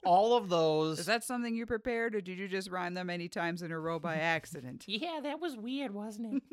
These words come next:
Speaker 1: <laughs> G N C, Sharper Image, all of those were used without permission.
Speaker 2: And they d-, did they get in trouble
Speaker 1: No,
Speaker 2: for it,
Speaker 1: not that
Speaker 2: or
Speaker 1: I saw.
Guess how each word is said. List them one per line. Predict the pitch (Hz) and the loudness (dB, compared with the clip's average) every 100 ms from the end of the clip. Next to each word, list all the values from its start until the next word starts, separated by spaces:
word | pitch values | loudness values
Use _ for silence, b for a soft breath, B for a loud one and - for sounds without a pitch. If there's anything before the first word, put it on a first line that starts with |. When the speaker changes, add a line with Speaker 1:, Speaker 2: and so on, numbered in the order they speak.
| - | -14
Speaker 1:
<laughs> | _ _ - - - - - 302 _ 262 _ _ 139 | _ _ -20 -20 -20 -20 -20 -20 _ -20 _ _ -14
G | 156 175 180 | -8 -2 0
N | 175 156 | 0 -2
C, | - 151 139 127 117 b b b | -4 -4 -4 -6 -10 b b b
Sharper | - 170 156 151 | -6 -2 -2 -2
Image, | 151 135 123 - | -4 -4 -6 -2
all | 147 170 | 2 2
of | 165 | 2
those | 170 185 196 - - _ - | 0 0 -4 -8 -14 _ -8
were | 139 | -6
used | 135 151 131 | -2 -2 -2
without | 131 123 - | -2 -4 -4
permission. | 117 110 - - _ - | -14 -14 -16 -20 _ -12
Speaker 2:
And | 170 | -10
they | 160 | -8
d-, | 151 139 - | -10 -16 -16
did | 160 | -8
they | 156 | -8
get | 151 | -6
in | 156 | -8
trouble | 165 151 180 147 | -8 -6 -6 -6
Speaker 1:
No, | 196 | -4
Speaker 2:
for | 220 | -2
it, | |
Speaker 1:
not | 147 156 | -2 2
that | 156 | 2
Speaker 2:
or | |
Speaker 1:
I | 165 | 0
saw. | 160 175 175 | 0 -2 -2